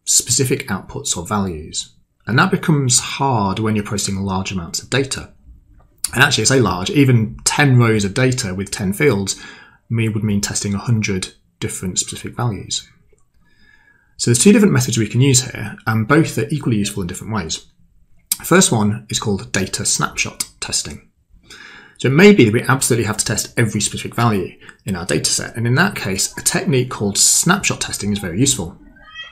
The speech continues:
And rather than test every value individually, we can test that the entire output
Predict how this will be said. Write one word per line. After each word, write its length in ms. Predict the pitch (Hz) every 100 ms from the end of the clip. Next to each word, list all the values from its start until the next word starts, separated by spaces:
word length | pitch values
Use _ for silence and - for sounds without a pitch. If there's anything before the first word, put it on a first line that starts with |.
| - -
And 180 | 120
rather 240 | 123 170 190
than 100 | 175
test 280 | 170 123 -
every 300 | 143 143 127
value 260 | 123 107
individually, 720 | 98 98 190 - 107 101 101 - - _ _ _ _
we 140 | 139 139
can 140 | 123
test 180 | 127 120
that 80 | -
the 120 | 117
entire 580 | 107 - - - 92 82
output 680 | - 135 - - 78 -